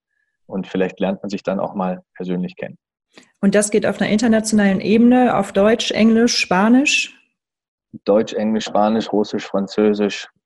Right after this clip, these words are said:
Speaker 1: Ähm, Sie können uns in Ihrer Sprache anschreiben. Wir finden einen Weg, mit Ihnen zu kommunizieren. Und, ähm, Sie haben dort auch einzeln, wenn Sie ganz bewusste Nähe suchen, Sie haben dort die Büros dargestellt in Tiflis, in Berlin, in Madrid, in Moskau, ähm, in München,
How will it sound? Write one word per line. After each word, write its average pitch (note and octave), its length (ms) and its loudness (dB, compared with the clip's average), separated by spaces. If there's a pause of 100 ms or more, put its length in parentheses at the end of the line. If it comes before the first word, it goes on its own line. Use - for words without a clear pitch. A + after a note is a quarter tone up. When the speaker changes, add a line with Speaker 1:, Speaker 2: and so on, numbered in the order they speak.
Speaker 1:
Ähm, F#2+ 420 -2
Sie A2 440 0
können A2+ 180 0
uns G#2+ 240 -2
in G#2+ 100 -4
Ihrer A2+ 220 0
Sprache G#2+ 600 -4
anschreiben. A#2 600 -2
Wir F#2+ 100 -2
finden A2 300 -4
einen F#2+ 240 -4
Weg, G#2 200 -2
mit G2 140 -8
Ihnen G2+ 160 -4
zu - 120 -12
kommunizieren. F#2 760 -4 (220)
Und, G2 360 2
ähm, F#2+ 140 2
Sie F#2+ 120 -6
haben A2+ 140 -2
dort G#2+ 200 0
auch G2+ 200 -2
einzeln, G2+ 340 -4
wenn F#2+ 80 0
Sie F#2+ 100 -4
ganz G2 200 -2
bewusste - 440 -4
Nähe D#3+ 160 2
suchen, C3 260 -2
Sie F#3+ 120 -2
haben G3+ 100 -2
dort F#2+ 220 -2
die F#2+ 100 -2
Büros G#2+ 400 -4
dargestellt A2 560 -2
in F#2+ 100 -10
Tiflis, G#2+ 320 -6
in G2+ 80 -4
Berlin, B2 300 -2 (320)
in G#2 100 -6
Madrid, G#2 520 -2
in F#2+ 80 -6
Moskau, G#2 540 -2 (120)
ähm, F#2 260 -4 (200)
in G#2+ 160 -8
München, A2 440 -2